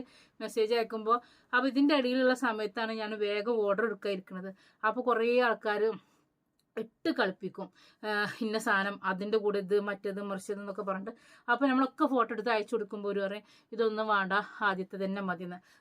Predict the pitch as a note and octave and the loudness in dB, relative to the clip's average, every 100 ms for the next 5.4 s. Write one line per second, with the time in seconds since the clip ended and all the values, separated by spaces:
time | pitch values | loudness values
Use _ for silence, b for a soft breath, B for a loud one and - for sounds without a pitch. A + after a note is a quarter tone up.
0 | - F#3+ G#3+ G#3+ A3 A#3 B3+ B3 G#3 G3 | -4 -2 0 0 4 4 4 4 2 2
1 | G3+ A#3+ B3 - G3+ G#3+ A3 G#3+ G3 G3 | 2 2 0 -6 -2 0 -2 -6 -8 -4
2 | G#3 G3 G3 G#3+ G3+ G3+ B3 A#3+ G#3+ G#3 | -4 -4 -4 -6 -6 -2 0 2 0 -2
3 | G#3 B3 B3+ A3+ C4 - A3 G3+ G#3+ G#3 | -4 -4 -4 -6 -8 -8 -8 -6 -6 -6
4 | G#3+ G#3 G#3 G3+ G3 G#3 G3+ G#3+ G#3+ G#3+ | -10 -10 -10 -12 -10 -8 -8 -10 -10 -12
5 | A3 G#3+ G3+ | -12 -14 -16